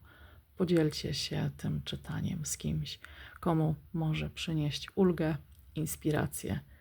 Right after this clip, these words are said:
lub pocieszenie. Jeśli chcielibyście odwdzięczyć mi się, e, za to przesłanie, zapraszam na Buy Coffee. Tu nawet najmniejsze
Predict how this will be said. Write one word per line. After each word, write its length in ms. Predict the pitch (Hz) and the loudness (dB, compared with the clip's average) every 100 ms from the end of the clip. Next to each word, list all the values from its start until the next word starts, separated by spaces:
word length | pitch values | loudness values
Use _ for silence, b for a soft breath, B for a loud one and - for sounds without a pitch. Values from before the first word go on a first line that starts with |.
| b | b
lub 300 | 165 156 - - b b - | -2 -2 -4 -18 b b 2
pocieszenie. 720 | 170 - - - 98 - - - B B B | 2 4 2 2 2 0 -4 -16 B B B
Jeśli 280 | 208 247 247 | 4 4 2
chcielibyście 720 | - 233 185 151 151 - 160 | 4 4 6 4 2 0 -2
odwdzięczyć 680 | 156 160 175 160 156 147 - | 0 2 4 4 2 -4 -6
mi 100 | 156 | -6
się, 400 | - - 151 - - - - - | -6 -4 -6 -6 -12 -20 -20 -12
e, 400 | 156 156 156 151 165 180 185 - | -6 -4 -4 -4 -6 -10 -12 -8
za 360 | 165 160 151 | -2 0 0
to 200 | 165 - | 0 -6
przesłanie, 680 | 156 - 160 - 170 170 170 170 B B B B B B | -6 -6 -4 -4 -2 -2 -4 -8 B B B B B B
zapraszam 1000 | - - 170 160 170 160 - 165 165 160 | -6 0 0 0 -2 0 0 0 0 0
na 420 | 160 165 170 170 - b b b b b b b - | 0 0 -2 -4 -8 b b b b b b b -10
Buy 320 | 165 170 160 | 0 2 2
Coffee. 400 | 160 170 165 - | 2 0 -2 -4
Tu 300 | - - 151 143 - _ - | -6 -2 -2 -4 -12 _ 0
nawet 560 | 170 165 160 156 - | 4 4 0 -4 -2
najmniejsze 840 | 175 165 175 175 180 - 180 170 | 2 6 6 6 6 4 2 0